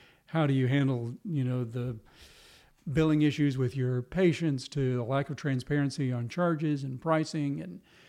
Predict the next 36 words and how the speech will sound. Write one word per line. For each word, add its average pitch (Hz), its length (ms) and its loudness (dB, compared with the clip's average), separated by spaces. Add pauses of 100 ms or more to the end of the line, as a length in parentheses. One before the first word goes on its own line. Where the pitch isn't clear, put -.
(580)
are 147 100 2
you 135 120 0
really 156 300 6
earning 147 260 4
your 123 100 -2
exact 139 400 -2
tax 143 240 2
exempt 135 340 -2
status? 143 500 0 (360)
There's, 147 200 4
there's 135 240 4
this 123 200 -2 (400)
cumulative 190 840 4
effect - 560 -8 (460)
that 131 260 6
is, 127 320 4 (180)
um, 123 440 0 (1000)
costing 175 320 6
our 139 80 4
hospitals 143 480 0
and 123 100 0
health 139 160 2
systems 135 380 -2
trust, 220 400 0
and 139 260 2
costing, 185 640 0
as 151 160 6
they 139 120 4
lose 151 240 6
that 139 100 2
trust, 139 260 0
they're 139 100 0
losing 131 260 2
their 123 140 0
political 123 480 -4 (380)
advantage. 131 540 -4